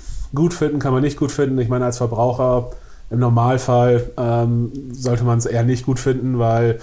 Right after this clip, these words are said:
was hat man davon, dass es halt, äh, dass, dass ich das Spiel an weniger Orten sozusagen kaufen kann.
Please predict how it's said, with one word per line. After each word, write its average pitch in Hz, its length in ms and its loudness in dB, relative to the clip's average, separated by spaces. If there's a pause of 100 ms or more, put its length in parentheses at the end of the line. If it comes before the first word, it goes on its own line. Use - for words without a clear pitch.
(240)
was - 160 -4
hat 123 140 -2
man 127 120 0
davon, 123 340 0
dass 113 200 0
es 117 140 -2
halt, 110 320 0
äh, 107 360 0 (560)
dass, 104 220 -2
dass 104 180 -4
ich 110 60 -4
das 107 160 -2
Spiel 110 220 -2
an 104 160 -2
weniger 117 340 2
Orten 120 260 0
sozusagen 120 440 0
kaufen 123 320 -2
kann. 120 280 -2